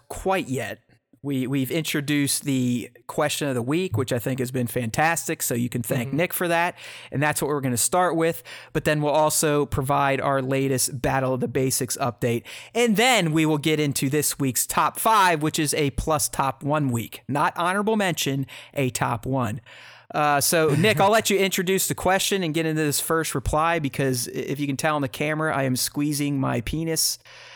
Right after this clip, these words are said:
Speaker 1: which means I gotta
Speaker 2: <laughs>
Speaker 1: really take a whiz. So I'll be right back. Go ahead.
Speaker 2: So, yes, the question of the week this week was,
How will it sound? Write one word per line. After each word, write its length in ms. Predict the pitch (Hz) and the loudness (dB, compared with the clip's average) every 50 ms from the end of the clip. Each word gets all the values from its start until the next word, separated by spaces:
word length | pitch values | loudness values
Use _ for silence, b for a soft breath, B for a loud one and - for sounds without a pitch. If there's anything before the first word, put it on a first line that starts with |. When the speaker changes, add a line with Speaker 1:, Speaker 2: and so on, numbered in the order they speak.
| B B B | B B B
Speaker 1:
which 240 | - 135 127 - - | -4 -4 -2 -2 -2
means 240 | 147 147 143 135 | 0 0 0 0
I 80 | 135 127 | 2 2
gotta 340 | 170 - - 170 170 127 123 | 4 4 6 4 4 4 4
Speaker 2:
<laughs> 0 | |
Speaker 1:
really 300 | 151 165 165 160 156 147 | 4 4 4 4 2 0
take 300 | - - 147 139 127 - | 0 0 -2 0 0 0
a 40 | 123 | 0
whiz. 400 | 123 131 131 120 117 110 110 110 | 0 2 2 2 0 0 -2 -2
So 460 | - - - 135 120 117 117 113 113 | -2 -2 0 0 2 2 2 0 0
I'll 160 | - 127 131 | 0 -2 0
be 100 | 135 131 | 0 0
right 220 | 131 131 127 117 | 2 2 0 0
back. 300 | - 139 123 117 113 104 | -2 -4 -4 -4 -6 -4
Go 80 | - 143 | -4 -4
ahead. 240 | 117 117 117 - - - - _ | -2 -2 -4 -6 -12 -16 -20 _
Speaker 2:
So, 240 | - - - 165 156 | -6 0 2 2 4
yes, 480 | 156 160 160 147 131 120 - - - - | 4 4 4 2 2 0 -4 -6 -6 -4
the 140 | - 165 151 | -4 -4 -2
question 340 | - 208 247 262 - 277 | 2 2 2 2 2 2
of 60 | 240 220 | 2 2
the 80 | 214 | 4
week 180 | 208 208 202 - | 4 2 2 4
this 220 | 214 190 - - | 2 2 2 4
week 180 | 190 180 180 - | 2 2 2 2
was, 340 | 180 170 165 165 156 156 | 4 4 6 4 2 0